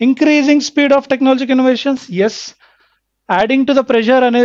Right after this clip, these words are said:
దానికంటే ముందు speed of the technology అన్నాడు కదా. Workload on R and D departments, no. Finding funds, funds గురించి మాట్లాడలేదు. Demand from customers, no. Answer one or two, applicability of technologies of other industries to them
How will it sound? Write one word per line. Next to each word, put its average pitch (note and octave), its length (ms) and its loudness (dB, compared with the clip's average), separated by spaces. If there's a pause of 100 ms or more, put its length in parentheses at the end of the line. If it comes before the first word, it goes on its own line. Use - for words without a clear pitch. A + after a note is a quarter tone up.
(140)
దానికంటే A3+ 540 0
ముందు A3+ 280 -2
speed A3+ 380 -4
of B3 100 0
the A3+ 120 0
technology A3+ 400 -2
అన్నాడు G#3+ 280 -2
కదా. G#3+ 200 -4 (760)
Workload B3+ 580 2
on B3+ 80 2
R A#3 160 2
and B3 200 -2
D B3+ 120 0
departments, A#3+ 560 -2
no. A#3+ 220 -4 (120)
Finding A#3 420 0
funds, B3 260 -2 (200)
funds A3 280 -2
గురించి A3+ 280 -6
మాట్లాడలేదు. A3+ 440 -2 (380)
Demand A#3 260 0
from A#3 200 0
customers, A3+ 400 -6 (100)
no. E3 80 -8 (440)
Answer B3+ 280 0 (220)
one D4 140 0 (180)
or G#3+ 80 2 (120)
two, G3 100 0 (120)
applicability A3 540 -2
of A3 140 -4
technologies G#3+ 500 -2
of - 140 -6
other F#3 180 -2
industries G#3+ 460 -6
to A3 100 -6
them C#4 100 -6